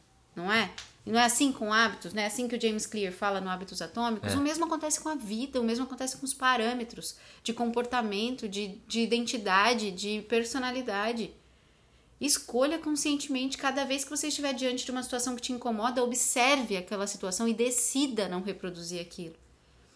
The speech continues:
Speaker 1: Porque muitas vezes, se você não decide, expressa aí claramente pra sua mente que você não quer reproduzir aquilo, aquilo fica registrado na sua mente como algo possível de acontecer,
Speaker 2: Uhum.
Speaker 1: né?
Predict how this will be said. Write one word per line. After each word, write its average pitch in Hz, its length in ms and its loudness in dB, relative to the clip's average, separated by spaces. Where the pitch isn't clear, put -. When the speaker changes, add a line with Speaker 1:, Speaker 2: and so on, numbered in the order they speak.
Speaker 1:
Porque 247 160 4
muitas 277 260 2
vezes, 285 200 4
se 294 40 -2
você 285 220 -2
não 262 200 0
decide, 262 720 -2
expressa 220 580 2
aí 226 40 2
claramente 208 540 -2
pra 185 120 -6
sua 185 160 -4
mente 180 260 -2
que - 40 -16
você 190 220 -2
não 240 360 2
quer 220 400 -2
reproduzir 180 600 -6
aquilo, 208 500 -4
aquilo 269 380 2
fica 277 580 -4
registrado 208 640 0
na 196 120 -4
sua 190 120 -6
mente 208 200 -4
como 233 180 -2
algo 233 160 0
possível 277 640 -2
de - 100 -2
acontecer, 170 720 -8
Speaker 2:
Uhum. 110 240 -6
Speaker 1:
né? 175 320 -8